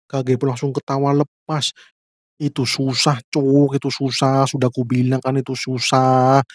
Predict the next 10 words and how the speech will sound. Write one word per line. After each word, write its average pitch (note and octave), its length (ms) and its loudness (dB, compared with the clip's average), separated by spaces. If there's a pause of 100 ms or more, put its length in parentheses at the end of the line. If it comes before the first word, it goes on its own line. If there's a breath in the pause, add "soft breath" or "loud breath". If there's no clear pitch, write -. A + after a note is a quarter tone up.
(300 loud breath)
Akan C#3 320 -4
tetapi, C3 480 -2 (400 soft breath)
Piggy A3 320 2
melihat C3 400 2
apel F3+ 320 -4
dilempar D3+ 560 0
oleh D#3+ 160 0
Wazi D#3+ 560 -4
dan A2+ 320 -6 (160)
pung. G3 1120 0